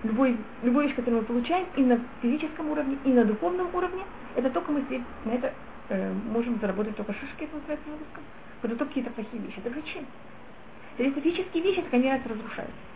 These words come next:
Или сама эта физическая вещь, или что, что будет связано. Вот более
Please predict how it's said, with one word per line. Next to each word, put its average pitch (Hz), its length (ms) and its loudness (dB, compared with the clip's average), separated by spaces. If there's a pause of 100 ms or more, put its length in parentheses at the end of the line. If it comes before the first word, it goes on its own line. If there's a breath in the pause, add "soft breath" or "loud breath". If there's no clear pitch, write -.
(160)
Или 247 240 6
сама 254 220 6
эта 311 120 0
физическая 359 400 0
вещь, 587 260 -4 (200)
или 262 160 6
что, 320 180 2
что 302 140 -2
будет - 180 0
связано. 220 320 6 (1080)
Вот 214 100 0 (260)
более 202 300 6